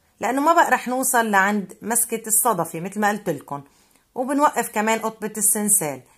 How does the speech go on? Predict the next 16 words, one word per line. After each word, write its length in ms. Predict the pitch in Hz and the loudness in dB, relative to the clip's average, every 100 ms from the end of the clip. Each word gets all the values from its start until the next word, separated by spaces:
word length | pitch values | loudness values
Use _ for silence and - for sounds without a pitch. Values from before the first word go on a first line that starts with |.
| _ - | _ -4
يعني 320 | 269 262 220 | 0 2 2
هالاتنين 600 | 190 247 - 240 254 302 - - | 0 -2 -6 -6 -4 -4 -8 -4
رح 200 | 240 - | -4 -2
يختلفوا. 580 | 247 - 160 147 - 139 - _ _ _ _ _ _ 240 | -6 -6 -8 -8 -10 -18 -20 _ _ _ _ _ _ -2
المهم 420 | 285 269 170 131 _ _ - | 2 4 2 -4 _ _ 0
مرحلة 380 | 247 247 165 151 | 0 2 -2 -6
اثنين 280 | 160 214 185 | -6 -4 -4
وثلاثين، 640 | 175 156 156 226 294 330 _ _ - | -4 -10 -8 -6 -6 -8 _ _ -4
تسعة 300 | 294 254 208 | 2 4 6
وعشرين 560 | 185 190 - 185 156 | 4 0 -4 -6 -6
حشو، 400 | - 254 - 359 370 _ _ _ | -4 -4 -4 -8 -10 _ _ _
احداش 540 | 233 247 180 - - | 4 4 4 -2 -12
منزلقة، 760 | 165 165 160 247 294 294 302 294 _ 311 | -8 -4 -2 -2 -2 -2 -4 -4 _ -4
ونبرم. 600 | 330 226 208 208 202 - _ _ _ _ _ _ _ _ 262 | -2 0 0 0 -4 -12 _ _ _ _ _ _ _ _ -4
نرجع 380 | 349 320 262 180 | -2 2 4 4
بنشتغل 560 | 185 180 - 151 143 | 0 -6 -8 -10 -10